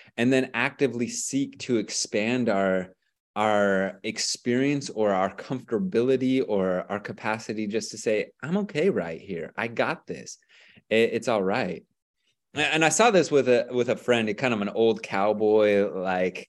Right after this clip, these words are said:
guy, right? Um, one of my friends, it was the middle of the winter, and it was snowing, just coming down, the wind blowing sideways,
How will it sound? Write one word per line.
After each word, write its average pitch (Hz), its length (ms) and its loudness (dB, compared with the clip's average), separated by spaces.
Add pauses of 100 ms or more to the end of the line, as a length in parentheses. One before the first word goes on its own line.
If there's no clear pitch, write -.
guy, 98 400 2
right? 101 440 2 (520)
Um, 104 640 2
one 131 160 0
of 160 60 2
my 143 140 2 (140)
friends, 120 460 2
it - 40 -20 (280)
was 113 80 -2
the 113 80 2
middle 143 260 4
of 131 80 0
the 110 100 2
winter, 107 680 0 (440)
and 113 420 0
it 117 80 -4
was 110 180 0
snowing, 113 760 0
just 139 380 4
coming 110 440 -2
down, 104 400 0
the 95 80 0
wind 120 600 0
blowing 110 440 -2
sideways, 98 760 0